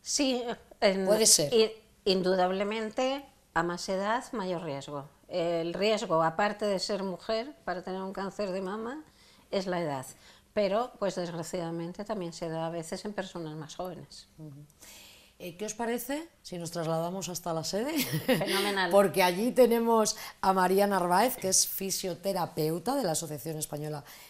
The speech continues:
Speaker 2: contra el Cáncer, la E C C, en Málaga, y ella, bueno, pues, nos ha querido dar este testimonio. Vamos a escucharla.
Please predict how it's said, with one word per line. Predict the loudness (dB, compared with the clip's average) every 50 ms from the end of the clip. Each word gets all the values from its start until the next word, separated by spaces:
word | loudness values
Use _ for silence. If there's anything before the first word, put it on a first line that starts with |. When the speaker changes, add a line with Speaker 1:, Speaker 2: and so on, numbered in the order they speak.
| -20 _ _
Speaker 2:
contra | -8 -6 -6 -6 -8 -8 -8 -8
el | -10 -10
Cáncer, | -8 -8 -8 -6 -6 -6 -6
la | -4 -4 -4 -4 -4 -4
E | -6
C | -6 -8 -8 -8 -10
C, | -10 -8 -10 -10 -10 -10 -12 -14
en | -12 -10 -10 -8 -2
Málaga, | 0 0 2 2 2 0 0 -4 -8 -8 -12 -16 -18 -18 -20 -20 _ _
y | -10 -8 -6 -4
ella, | -4 -4 -4 -4 -4
bueno, | -4 -6 -8 -10 -12 -14
pues, | -16 -16 -14 -14 -14 -14 -14
nos | -14 -12 -10 -10 -10
ha | -10 -10
querido | -10 -10 -8 -8 -8
dar | -8 -8 -8
este | -8 -10 -12 -14 -16
testimonio. | -16 -14 -16 -14 -14 -16 -18 -18 -20 -20 -20
Vamos | -18 -16 -16 -16
a |
escucharla. | -18 -20 -18 -18 -18 -18 -18 -20